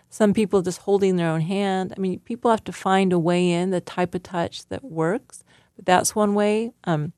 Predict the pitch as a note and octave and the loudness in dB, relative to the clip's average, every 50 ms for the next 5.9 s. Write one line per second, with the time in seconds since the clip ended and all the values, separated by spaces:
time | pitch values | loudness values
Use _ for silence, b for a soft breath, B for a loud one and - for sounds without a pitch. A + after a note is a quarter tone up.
0 | _ _ _ _ _ - F3+ F#3 G3+ G#3+ A#3 A#3+ A#3 G#3+ G3+ F3+ - - _ G#3+ | _ _ _ _ _ 0 4 4 6 6 6 6 6 4 2 0 -2 -2 _ -6
1 | G3+ _ - - A#3+ A#3+ A#3 - B3 A#3 A#3+ A#3+ - A3 G3+ F#3+ F3+ F3 F#3 G3 | -8 _ -6 -2 -2 -2 0 2 2 2 2 2 -2 -4 -2 0 0 2 2 0
2 | F3 - - F#3+ F3+ F3+ F3+ E3+ F3 F3 - - F3+ _ F#3+ E3+ E3 E3 D#3+ _ | 0 -2 -4 -2 0 0 0 0 -2 -4 -6 -12 -12 _ -6 -6 -6 -6 -6 _
3 | E3+ D#3+ D#3+ E3+ F#3 G#3 A3+ b b b b b b b b b b - F#3+ F#3 | -4 -4 -2 -2 -4 -6 -6 b b b b b b b b b b -2 -2 -2
4 | F#3 - A3 G#3+ A3 A#3+ C#4 E4 F4 D#4+ - A#3+ G#3 F3+ F#3 F3 F3 E3+ F3+ F#3+ | 0 0 4 6 8 8 8 8 6 6 4 2 4 4 4 4 4 6 8 6
5 | G3 F#3+ - - - F#3 F#3 F#3+ F#3+ F3+ F3 F3 F3 D#3+ - - F3 E3 | 6 6 4 0 4 6 8 8 8 8 8 6 4 2 0 0 0 0